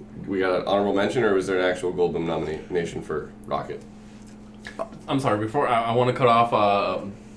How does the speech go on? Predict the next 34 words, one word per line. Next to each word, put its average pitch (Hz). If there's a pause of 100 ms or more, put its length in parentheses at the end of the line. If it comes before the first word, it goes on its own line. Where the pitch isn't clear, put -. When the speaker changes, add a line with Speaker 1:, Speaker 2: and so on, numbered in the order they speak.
Speaker 2:
the 117
producer 101
Speaker 1:
Producer? 113
Speaker 2:
one 117
more 117
time, 117
just 120
to 107
ask 113
everybody, 107 (360)
how 139
did 196
you 208
guys 135
feel? 143
'Cause 131
now 131
we, 143
we've 110
seen 110 (1300)
Thanos 131
more. 160 (380)
You 123
know, 123
we, 123
we 120
saw 120
him 117
for 101
half 120
of 131
the 120
movie 117
of, 104